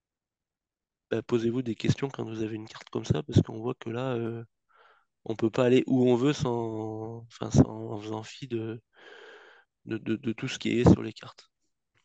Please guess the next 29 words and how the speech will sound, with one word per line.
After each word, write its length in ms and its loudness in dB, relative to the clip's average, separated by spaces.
Donc 200 2
ça, 200 2
ça 140 4
va 80 6
être 80 2
un 100 4
peu 120 2
le 80 4
résumé 500 6
de 160 -2
ce 180 6
qu'on 160 2
s'est 240 2
dit 120 -6
avant. 440 -6
Qu'est-ce 200 8
qu'on 160 2
doit 180 8
faire 220 0
quand 200 -6
on 80 0
va 120 4
voler ? 440 2
Donc, 160 0
comme 180 4
on 80 6
l'a 100 6
dit, 260 2
euh, 240 6